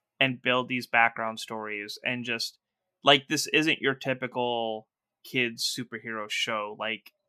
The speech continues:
there's so much darkness within these characters and within this world that they're building. Like, for a while,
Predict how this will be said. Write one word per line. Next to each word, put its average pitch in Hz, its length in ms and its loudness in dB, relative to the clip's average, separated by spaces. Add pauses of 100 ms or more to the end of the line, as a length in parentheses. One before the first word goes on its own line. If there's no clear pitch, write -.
(320)
there's 139 280 0
so 131 420 -2
much 127 500 -4 (500)
darkness 110 840 -2 (580)
within 123 300 -2
these 117 180 -8
characters 107 560 -2
and 117 140 -12
within 120 320 -4
this 113 380 -6
world 120 500 0
that 110 160 -2
they're 110 120 -10
building. 104 540 -4 (1040)
Like, 147 220 6
for 165 180 8
a 147 80 10
while, 131 640 6